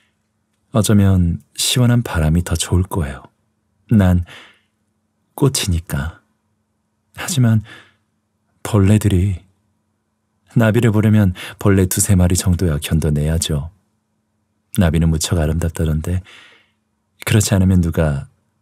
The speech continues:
날 찾아오겠어요?" "당신은 멀리 떠날 테고 난 발톱이 있으니까 커다란 짐승들은 겁나지 않아요?" 꽃은 순진하게 자기 몸에 난 가시 네 개를 가리켰어요.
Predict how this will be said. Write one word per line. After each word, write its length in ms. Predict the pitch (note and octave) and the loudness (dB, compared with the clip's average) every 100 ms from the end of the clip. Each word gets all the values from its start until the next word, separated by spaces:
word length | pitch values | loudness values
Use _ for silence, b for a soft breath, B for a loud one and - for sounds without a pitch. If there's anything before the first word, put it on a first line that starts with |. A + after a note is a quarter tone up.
| - | -6
날 160 | D#2 | -4
찾아오겠어요?" 840 | C#2+ - D#2 D2 D2 - D2 F#2 - _ _ _ _ _ _ _ _ _ _ _ _ _ - | -4 -6 -6 -4 -6 -4 -4 -4 -6 _ _ _ _ _ _ _ _ _ _ _ _ _ -4
"당신은 360 | G2 E2 F#2 | -2 0 0
멀리 260 | D#2+ D#2 D#2 | 0 0 -2
떠날 280 | F2+ F2+ F2+ | -2 -2 -2
테고 420 | - - - C#2+ _ _ _ _ _ _ _ | -4 -10 -10 -12 _ _ _ _ _ _ _
난 240 | A2 F#2+ | 0 0
발톱이 500 | F2+ G2 F#2 - G2+ | 0 -2 -2 -2 0
있으니까 640 | F2+ - F#2 D#2+ - D2 - _ _ _ _ _ _ _ _ | -2 -2 -4 -4 -8 -12 -16 _ _ _ _ _ _ _ _
커다란 340 | - B2 A2+ A#2 | -4 0 2 0
짐승들은 640 | - F#2 G2 F2+ E2 C#2+ b b b b _ _ _ _ | -2 -2 0 0 -2 -4 b b b b _ _ _ _
겁나지 360 | - F2 D2+ A#2+ | -2 0 0 0
않아요?" 320 | G2+ D2+ F#2 - _ _ _ _ _ _ _ _ _ _ _ _ | 0 -2 -4 -8 _ _ _ _ _ _ _ _ _ _ _ _
꽃은 340 | - F#2+ - F#2+ | -4 -2 2 2
순진하게 600 | - G2+ F#2+ E2+ F2+ D#2+ B B - | 2 2 2 0 -2 -4 B B -4
자기 260 | - E2+ | -2 2
몸에 260 | F2+ E2+ E2+ | 2 2 2
난 220 | E2+ D#2+ | 2 -2
가시 360 | D#2+ - D#2+ F#2 | -4 -6 -2 0
네 180 | D#2+ D#2 | 0 0
개를 300 | E2 E2 E2+ | -2 -2 -4
가리켰어요. 800 | - D#2+ - - - D2+ C#2 | -4 -6 -6 -8 -8 -10 -12